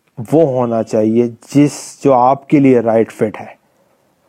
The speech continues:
समझ रहे हैं? और खुशी ये नहीं है कि आप successful होंगे,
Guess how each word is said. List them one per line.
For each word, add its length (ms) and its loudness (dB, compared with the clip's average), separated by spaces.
समझ 380 -2
रहे 160 0
हैं? 100 -10
और 180 -2
खुशी 680 -2
ये 340 2
नहीं 440 -2
है 300 -2
कि 80 0
आप 340 0
successful 1000 -2
होंगे, 760 2